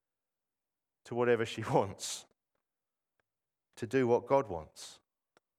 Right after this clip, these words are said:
Just as freedom in the Lord means men can say no to being chauvinistic idiots and instead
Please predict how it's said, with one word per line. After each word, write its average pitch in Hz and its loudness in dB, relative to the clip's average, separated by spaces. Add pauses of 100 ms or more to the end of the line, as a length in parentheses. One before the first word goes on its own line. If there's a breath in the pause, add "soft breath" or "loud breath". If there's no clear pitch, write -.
(1300 soft breath)
Just 226 6
as 147 4
freedom 226 6
in 208 6
the 196 6
Lord 190 6
means 175 2
men 156 0 (480 soft breath)
can 175 2
say 185 6
no 185 4 (720)
to 160 -6
being 170 4
chauvinistic 180 2
idiots 156 -2 (2250)
and 160 4
instead 160 4